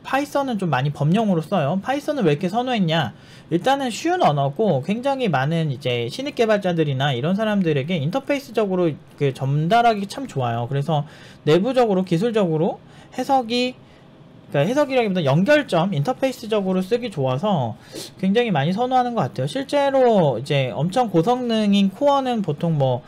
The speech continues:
쿠다 코어 프로그래밍이라든지 아니면 C나 막 이런 걸로 짜-, 짜지는 경우가 되게 많거든요, 내부에는. 근데 어쨌든 그런 면에서 이제 접근성이 좋다. 그리고 피에이치피도 그에 못지않게 접근성이 좋은데,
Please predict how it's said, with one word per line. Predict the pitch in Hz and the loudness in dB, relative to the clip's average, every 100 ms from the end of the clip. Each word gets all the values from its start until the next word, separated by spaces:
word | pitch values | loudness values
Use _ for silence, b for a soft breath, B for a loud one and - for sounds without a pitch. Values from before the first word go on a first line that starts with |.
| B B - | B B -6
쿠다 | 208 240 | 0 0
코어 | - 233 | 0 -2
프로그래밍이라든지 | 196 226 214 202 185 175 160 131 131 120 - 214 | 0 0 2 2 2 2 0 0 -2 -6 -6 -2
아니면 | 165 131 131 | -2 -2 -4
C나 | 135 240 247 160 | -4 -4 -2 0
막 | 185 135 | 2 0
이런 | 135 190 | 0 2
걸로 | 180 156 151 | 2 2 0
짜-, | 160 185 208 202 | 0 -2 -2 -2
짜지는 | 220 220 226 208 | -2 -2 -2 -2
경우가 | 180 160 | 0 -2
되게 | 143 139 | -2 -4
많거든요, | 127 113 - 139 120 | -4 -6 -6 -6 -4
내부에는. | 120 110 110 113 113 196 B B B B | -4 -4 -4 -6 -6 -8 B B B B
근데 | 180 | 0
어쨌든 | 156 202 202 233 | 2 0 -2 -2
그런 | 202 233 | 2 2
면에서 | 254 247 233 | 2 0 0
이제 | 190 | 0
접근성이 | 165 156 247 254 247 220 | -2 -2 -2 0 0 2
좋다. | 156 143 123 120 | -2 0 -2 0
그리고 | 165 165 | -2 0
피에이치피도 | 320 320 320 262 | 0 -2 -2 -2
그에 | 196 196 | 0 0
못지않게 | 147 143 226 208 | 0 0 0 0
접근성이 | 147 160 196 190 | -2 -2 0 0
좋은데, | 185 139 127 180 175 | 0 -2 -2 0 -2